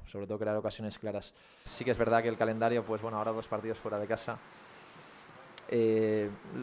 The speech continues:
siempre es complicado. Yo creo que al final ningún equipo te pone las cosas fáciles, en ningún equipo, uf, le ganas con facilidad. Y creo que al final yo creo que está, radica un poco en,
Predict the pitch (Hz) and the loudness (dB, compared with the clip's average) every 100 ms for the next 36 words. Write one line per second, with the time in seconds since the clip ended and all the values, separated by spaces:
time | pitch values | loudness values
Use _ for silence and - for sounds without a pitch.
0 | - - - 160 113 - 98 98 101 104 | -10 -8 0 2 2 -2 -6 -2 -2 -2
1 | 110 113 107 113 113 120 113 104 87 113 | 0 2 2 0 2 2 0 -2 -6 -8
2 | 113 123 113 117 117 113 107 110 107 - | -4 -2 0 2 2 2 0 0 -2 -2
3 | 107 - 117 117 120 120 - 113 110 110 | -4 2 2 2 2 2 0 -4 -2 -2
4 | 113 110 107 113 110 107 107 104 95 - | -2 -2 -2 2 2 2 2 -2 -6 -10
5 | 107 110 107 113 110 104 - - 110 98 | -6 -2 0 0 0 -2 -4 -6 -6 -4
6 | - 104 113 120 120 - - - _ _ | -4 -2 -2 -2 -6 -16 -20 -20 _ _
7 | _ - 117 117 120 113 117 113 120 113 | _ -8 0 4 6 6 4 2 2 2
8 | 110 110 113 107 110 113 117 110 117 110 | 2 0 2 4 4 4 0 2 2 2
9 | 104 98 92 | -2 -4 -6